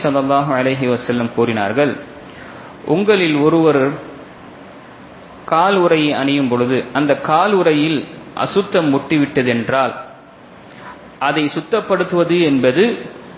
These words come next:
மண்ணை கொண்டு, மணலை கொண்டு நீங்கள் சுத்தப்படுத்திக் கொள்ளுங்கள்." இந்த ஹதீஸும் அபூ தாவூதில் வரக்கூடிய ஹதீஸ். கணித்துக்குரிய அல்லாஹ்வின் அடியார்களே, நாம் தொடர்ச்சியாக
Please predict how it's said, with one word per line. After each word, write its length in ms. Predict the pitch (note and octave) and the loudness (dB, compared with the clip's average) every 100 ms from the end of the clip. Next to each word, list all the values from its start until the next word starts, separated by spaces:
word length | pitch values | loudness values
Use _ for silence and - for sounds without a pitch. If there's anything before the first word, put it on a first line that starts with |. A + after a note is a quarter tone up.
| - - - - - | -20 -20 -20 -20 -6
மண்ணை 520 | A#2+ D#3+ G#3 G3 D#3 | -2 0 0 0 0
கொண்டு, 400 | D3+ C#3+ C3+ B2+ - - | -2 0 0 -2 -4 -6
மணலை 480 | C3 E3+ F#3+ E3 - | 0 2 2 0 0
கொண்டு 240 | C3+ C3 | 0 0
நீங்கள் 280 | B2+ B2+ F#3 | 0 0 0
சுத்தப்படுத்திக் 760 | - C#3 D3+ D3 B2+ B2 B2+ | -2 0 0 2 0 0 -2
கொள்ளுங்கள்." 720 | A#2+ A#2 A#2 A2+ A2+ A2+ A2 - - - | 0 0 0 0 0 2 0 -2 -8 -2
இந்த 240 | F3 C3+ B2+ | 0 0 0
ஹதீஸும் 380 | A#2 A#2 E3+ | -2 -2 -2
அபூ 180 | C3 C3 | 0 0
தாவூதில் 420 | B2+ A#2 A2+ A2+ | 2 2 0 0
வரக்கூடிய 400 | A2 A2 - G#2+ G#2 | 0 -2 -4 -4 -4
ஹதீஸ். 260 | G#2 F#2 - - - - - - - - | -6 -6 -10 -16 -20 -20 -18 -18 -20 -4
கணித்துக்குரிய 640 | D3 F3 F3+ E3+ G3+ F3 C#3+ C3+ C3 C#3 C3+ C3 | -2 0 0 2 2 4 2 0 0 2 2 2
அல்லாஹ்வின் 440 | C#3 C#3+ C3+ B2+ | 2 2 0 0
அடியார்களே, 580 | B2 C3 A#2 A2 B2 D#3+ D#3 - - - - - - - | 0 2 0 0 0 0 -2 -8 -16 -18 -20 -20 -20 -6
நாம் 220 | C#3 E3 | -2 0
தொடர்ச்சியாக 680 | E3+ F3 F3+ F3 D#3 C3+ C3 | 0 0 0 0 2 2 2